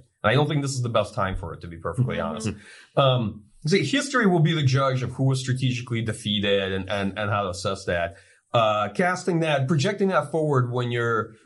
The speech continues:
Speaker 1: when you're partway into a long war might not be the best, the best approach. But, uh, and so because of that, I think that there's a lack of urgency, and, and folks don't understand that, um, you know, while this isn't the likeliest scenario, yeah, that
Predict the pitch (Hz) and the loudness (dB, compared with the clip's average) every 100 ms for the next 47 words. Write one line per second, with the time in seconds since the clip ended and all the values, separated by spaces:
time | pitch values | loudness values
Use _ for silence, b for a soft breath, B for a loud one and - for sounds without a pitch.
0 | - 135 131 120 - 151 151 139 139 131 | 2 4 4 0 0 0 2 -2 2 2
1 | 127 117 110 113 107 101 104 95 87 90 | 2 0 0 0 0 -2 -2 -2 -2 -8
2 | 98 107 110 104 98 90 87 95 90 92 | -2 -2 0 -2 -2 -4 0 2 2 -2
3 | 104 95 92 92 90 139 101 92 120 123 | -6 -2 -2 -2 0 0 0 -4 -4 -4
4 | 127 B B B B - 135 131 165 180 | -4 B B B B 2 2 2 0 2
5 | 156 151 285 285 165 151 156 165 220 180 | 0 2 0 0 0 0 -2 -2 -2 0
6 | 202 269 320 220 147 110 107 95 92 87 | 0 0 0 2 4 2 0 0 -2 -4
7 | - 90 95 113 127 190 196 214 202 180 | -4 -2 0 0 2 2 2 0 0 -2
8 | - 202 208 143 139 127 b b b _ | -2 -2 0 2 2 0 b b b _
9 | - 123 120 113 107 - - _ _ _ | 2 4 4 0 0 -2 -14 _ _ _
10 | _ 139 170 127 110 113 - - 139 147 | _ 6 8 6 4 0 -10 -4 2 4
11 | 151 - 202 147 113 160 202 170 131 127 | 2 2 2 2 2 0 0 0 0 0
12 | 104 92 87 90 104 131 B B 277 269 | 0 0 0 0 0 -2 B B 0 2
13 | 123 160 156 | 2 0 -6